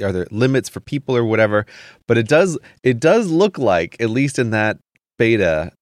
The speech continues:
there's the option to be able to say,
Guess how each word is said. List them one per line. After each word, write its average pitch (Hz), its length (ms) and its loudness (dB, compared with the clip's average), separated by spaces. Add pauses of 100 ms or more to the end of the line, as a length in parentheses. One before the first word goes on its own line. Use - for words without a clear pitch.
there's 101 320 -4
the 104 180 -4
option 110 480 -4
to 104 100 -8
be 98 200 -4
able 95 260 -4
to 87 140 -10
say, 80 640 -4